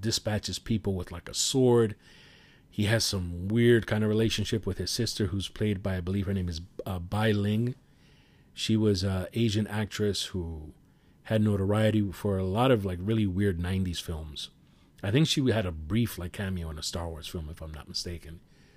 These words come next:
But anyway, um, it's just, it's unique. This film is unique in a lot of ways.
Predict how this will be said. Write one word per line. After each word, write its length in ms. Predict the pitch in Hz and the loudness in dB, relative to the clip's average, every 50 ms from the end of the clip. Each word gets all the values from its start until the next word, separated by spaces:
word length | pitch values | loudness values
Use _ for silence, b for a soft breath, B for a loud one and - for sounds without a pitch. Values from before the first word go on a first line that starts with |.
| b b b b b b | b b b b b b
But 120 | b 113 120 | b 6 8
anyway, 480 | 131 127 117 104 90 85 82 82 - _ - b b b b b b b b b b b b b _ - | 8 8 8 6 4 0 -6 -8 -12 _ -20 b b b b b b b b b b b b b _ -2
um, 600 | 113 113 110 110 110 104 101 101 98 95 92 90 - - _ _ _ _ _ _ _ _ _ - _ _ _ - - _ _ _ - - - - - _ _ - - _ _ _ _ | 0 2 4 4 4 4 2 2 0 -2 -4 -6 -12 -18 _ _ _ _ _ _ _ _ _ -20 _ _ _ -20 -20 _ _ _ -20 -20 -20 -20 -20 _ _ -20 -20 _ _ _ _
it's 200 | - 127 - - | -2 -2 0 2
just, 440 | - 143 139 131 - - - - - - _ _ _ - _ - _ _ - - - _ - - | 4 6 6 6 6 4 0 -2 -6 -16 _ _ _ -20 _ -20 _ _ -20 -20 -20 _ -20 -18
it's 640 | - - - 147 156 147 135 - - - - - - - _ - _ b b b b b b b b b b b b b b _ _ _ - _ _ _ _ _ _ _ _ _ _ _ - - | -18 -14 -6 -2 2 2 2 2 2 2 2 0 -2 -8 _ -20 _ b b b b b b b b b b b b b b _ _ _ -20 _ _ _ _ _ _ _ _ _ _ _ -8 -4
unique. 600 | 131 113 127 135 135 131 127 127 127 107 92 - | 0 4 6 8 8 10 10 8 6 6 4 0
This 160 | 117 117 - | -2 0 2
film 180 | - 135 123 120 | 4 4 4 4
is 160 | 113 101 98 | 4 4 2
unique 320 | 101 104 104 104 104 95 | 2 2 4 2 2 2
in 80 | 104 95 | 0 -2
a 120 | 92 90 | -2 -2
lot 440 | 90 92 95 98 101 104 104 104 101 | -2 -2 0 0 2 2 2 2 2
of 140 | 98 87 80 | 0 -2 -4
ways. 420 | 80 78 73 69 73 - - - | -8 -10 -12 -12 -12 -10 -10 -10